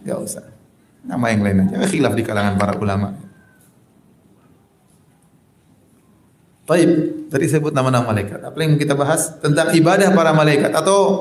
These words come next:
eh, tugas para malaikat, tugas para malaikat. "Wa ma minna illa lahu maqamun ma'lum."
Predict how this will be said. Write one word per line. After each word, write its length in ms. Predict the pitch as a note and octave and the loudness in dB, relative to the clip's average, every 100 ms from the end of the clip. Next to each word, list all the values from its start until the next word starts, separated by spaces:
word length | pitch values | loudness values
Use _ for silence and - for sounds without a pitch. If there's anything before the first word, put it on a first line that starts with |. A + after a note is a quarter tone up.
| - - - - _ _ _ _ - | -6 -12 -18 -20 _ _ _ _ -2
eh, 1120 | D3 D3 D3 D3 C#3+ C#3 C#3 C#3 - - - - - _ | 2 4 2 2 2 2 0 -2 -4 -6 -8 -12 -18 _
tugas 320 | A3 G3 G#3 | 2 4 4
para 240 | - D3 C3 | 4 2 2
malaikat, 480 | A2 F#2+ - - | 0 -2 -6 -12
tugas 240 | - C3+ C#3 - | -8 -2 0 0
para 160 | G2+ | -4
malaikat. 320 | F#2 - - - - - _ _ _ _ _ _ _ _ _ _ _ _ _ _ _ _ _ _ _ _ _ _ _ _ _ _ _ _ _ _ _ _ _ _ _ _ _ _ _ _ _ _ _ _ | -4 -8 -16 -20 -20 -20 _ _ _ _ _ _ _ _ _ _ _ _ _ _ _ _ _ _ _ _ _ _ _ _ _ _ _ _ _ _ _ _ _ _ _ _ _ _ _ _ _ _ _ _
"Wa 120 | C#3 | 2
ma 80 | D3+ | 4
minna 400 | D3 D#3+ E3 D#3 | 4 4 4 4
illa 240 | E3 C#3 D#3 | 4 4 4
lahu 480 | C#3+ B2 D3+ - | 4 4 4 2
maqamun 560 | - B2+ B2 B2+ C3+ C#3+ | -2 -2 0 0 2 2
ma'lum." 680 | B2 - G#2+ G2 - - - | 2 0 0 0 0 -4 -8